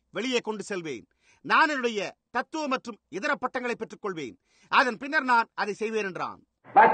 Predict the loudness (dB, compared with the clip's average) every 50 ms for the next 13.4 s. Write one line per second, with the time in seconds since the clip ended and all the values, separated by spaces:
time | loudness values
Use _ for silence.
0 | 10 10 10 12 10 8 8 6 6 8 8 8 8 6 4 -2 -8 -6 2 6
1 | 8 8 8 6 6 2 2 0 -4 -12 -18 -20 -20 -20 -20 -18 -14 -8 2 6
2 | 8 10 10 10 10 8 8 6 4 6 4 4 6 6 4 2 2 -6 -10 -16
3 | -16 -18 -18 -16 -16 -2 6 8 10 10 12 12 12 12 12 12 10 8 6 8
4 | 8 8 10 10 8 8 8 8 10 10 10 10 10 10 10 8 8 8 10 10
5 | 12 10 10 8 6 4 4 4 6 8 8 8 8 6 6 2 0 2 4 4
6 | 6 6 6 6 6 2 6 6 6 8 8 6 2 0 -6 -6 -8 -8 -8 -10
7 | _ _ _ _ -2 -2 0 2 2 2 2 2 0 -4 -4 -2 -2 0 4 6
8 | 6 6 6 2 0 0 -2 -4 _ _ _ _ _ _ _ _ -4 4 6 8
9 | 8 8 6 2 -4 _ _ _ _ _ _ _ _ _ _ -8 -4 0 0 0
10 | 0 0 0 0 0 0 0 -2 -2 -2 -2 -4 -10 _ _ _ _ _ _ _
11 | _ _ _ 2 2 2 2 2 2 2 0 0 -2 -2 0 0 -2 0 -2 -4
12 | -4 -4 -4 -4 -4 -4 -6 -6 -6 -6 -6 -2 0 0 0 0 -2 -4 _ _
13 | _ _ _ -6 -2 -2 -2 -2